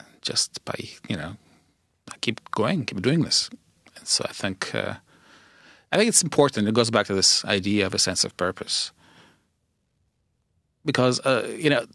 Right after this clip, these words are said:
too many people look at the war in Ukraine in a sort of geopolitical frame,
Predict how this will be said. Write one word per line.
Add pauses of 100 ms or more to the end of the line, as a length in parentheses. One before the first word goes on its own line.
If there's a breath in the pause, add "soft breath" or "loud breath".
(120)
too
many
people (200)
look
at
the
war
in
Ukraine
in
a
sort
of
geopolitical
frame,